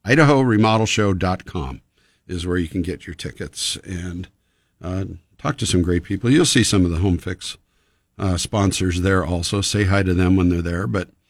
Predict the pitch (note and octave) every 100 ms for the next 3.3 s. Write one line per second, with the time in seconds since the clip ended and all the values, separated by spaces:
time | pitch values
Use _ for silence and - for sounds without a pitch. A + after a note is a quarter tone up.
0 | - - - C#3+ E3 D#3 C3 C3+ C3+ C#3
1 | B2 B2+ A#2+ A2 - B2+ G#2 - B2+ C#3+
2 | D3+ A#2 G#2 - B2 D#3 B2 G#2 F2+ G2
3 | F#2+ -